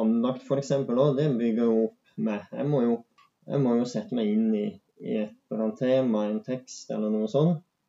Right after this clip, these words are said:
Mye mer enn det jeg skal formidle videre, sånn at jeg kan, eh, formidle det som er relevant for de, på en måte som de forstår,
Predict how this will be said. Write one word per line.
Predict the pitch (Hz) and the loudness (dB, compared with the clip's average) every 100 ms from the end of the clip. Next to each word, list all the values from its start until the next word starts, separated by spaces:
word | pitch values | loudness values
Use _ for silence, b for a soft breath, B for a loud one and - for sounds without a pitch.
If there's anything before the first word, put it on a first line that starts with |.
| _ _ _ _ | _ _ _ _
Mye | 120 131 | -2 2
mer | 135 117 123 127 | 2 2 2 2
enn | 110 113 | 2 2
det | 113 | 2
jeg | 113 - - - - - 120 110 110 - 113 - | -2 -8 -20 -20 -20 -10 -6 -4 -4 -6 -8 -6
skal | 113 107 - - | -4 -4 -6 -10
formidle | 117 110 110 110 113 | -4 0 0 0 -2
videre, | 113 117 147 113 101 _ _ _ _ | 0 0 0 0 -4 _ _ _ _
sånn | - 110 | -4 -2
at | 110 113 | -2 -4
jeg | 110 | -6
kan, | 113 107 104 | -4 -2 0
eh, | 104 104 98 95 - _ _ _ _ _ - | 0 -2 -6 -10 -16 _ _ _ _ _ -8
formidle | 113 113 113 110 | -2 -2 0 0
det | 107 110 | -2 -2
som | 117 | -2
er | 110 110 | -2 0
relevant | 107 107 131 156 - _ | 0 2 4 2 0 _
for | 113 110 107 107 _ _ _ | -4 -2 -4 -8 _ _ _
de, | 120 110 143 170 - _ _ _ _ | -10 -4 -2 -2 -6 _ _ _ _
på | _ 107 | _ -4
en | |
måte | 107 104 113 | -2 -4 -8
som | 113 107 | -6 -6
de | 104 | -6
forstår, | 110 107 127 147 165 | -10 -10 -4 -2 -2